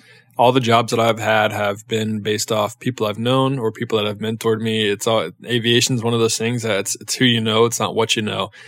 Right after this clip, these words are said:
And if you know someone that works at American Airlines, you know the chief pilot, you might have a better chance getting hired. So, I mean, it's, it's one of those things, hang around, create those relationships, foster those relationships, and the earlier the better. So I definitely agree with that.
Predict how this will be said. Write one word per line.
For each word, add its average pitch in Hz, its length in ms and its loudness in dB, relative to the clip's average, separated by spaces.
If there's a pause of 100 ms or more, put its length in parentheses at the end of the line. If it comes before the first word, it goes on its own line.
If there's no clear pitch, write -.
(200)
And 107 220 -6
if 104 100 -6
you 117 80 0
know 113 180 2
someone 117 380 0
that 110 240 -2
works 117 320 -2
at 117 100 0
American 120 340 2
Airlines, 123 380 2
you 120 60 -2
know 120 120 4
the 113 60 0
chief 127 220 -2
pilot, 123 300 2
you 120 60 -4
might 123 120 -2
have 127 120 -2
a 120 40 -6
better 120 220 4
chance 123 260 -6
getting 113 200 -6
hired. 123 380 -2
So, 113 120 -2
I 107 40 0
mean, 107 220 -2
it's, 104 260 -6 (280)
it's - 100 -12
one 123 80 -2
of 127 80 2
those 123 120 -2
things, 139 200 0
hang 127 140 0
around, 127 300 4
create 120 200 0
those 123 220 2
relationships, 117 640 0
foster 110 360 2
those 107 160 0
relationships, 107 720 0
and 101 320 -4 (240)
the - 160 0
earlier 123 460 4
the 98 80 -6
better. 98 320 -4
So 113 160 0
I 107 40 0
definitely 104 340 -2
agree 101 160 -2
with 98 80 -8
that. - 180 -6